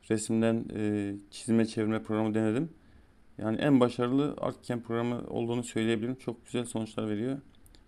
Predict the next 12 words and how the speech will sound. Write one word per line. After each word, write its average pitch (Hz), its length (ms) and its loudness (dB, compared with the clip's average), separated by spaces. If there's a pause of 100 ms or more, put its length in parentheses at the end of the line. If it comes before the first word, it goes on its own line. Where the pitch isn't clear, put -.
Size 113 260 -4
tavsiye 110 340 -2
ederim. 98 200 -4 (520)
Şimdi, 110 140 -4 (140)
e, 117 540 -2
buradaki 135 380 4
resim 135 260 4
dosyamızı 135 600 4 (600)
programımızın 123 420 2
içerisine 127 280 0
sürükleyip 120 480 0 (800)
gönderdik. 117 800 2